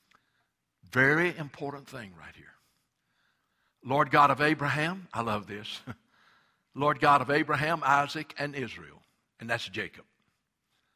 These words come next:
God had changed his name. It, uh,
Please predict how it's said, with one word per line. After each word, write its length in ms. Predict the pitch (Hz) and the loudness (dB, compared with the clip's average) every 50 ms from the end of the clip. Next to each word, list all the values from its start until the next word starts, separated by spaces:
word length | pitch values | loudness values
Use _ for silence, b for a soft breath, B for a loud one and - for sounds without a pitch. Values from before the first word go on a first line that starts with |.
| _ _ _ _ _ _ _ _ _ | _ _ _ _ _ _ _ _ _
God 180 | - 120 113 110 | -6 -6 -6 -6
had 100 | 98 - | -8 -10
changed 440 | - 139 127 120 113 101 92 - 104 | -10 -8 -8 -10 -12 -14 -14 -14 -14
his 180 | 98 87 85 | -14 -14 -14
name. 320 | 98 98 95 85 80 78 78 82 90 98 - _ _ _ _ _ _ - | -14 -14 -16 -16 -18 -20 -20 _ _ -20 -20 _ _ _ _ _ _ -8
It, 160 | 135 143 - - 107 98 _ - _ _ | -8 -8 -8 -12 -20 _ _ -20 _ _
uh, 100 | 107 | -16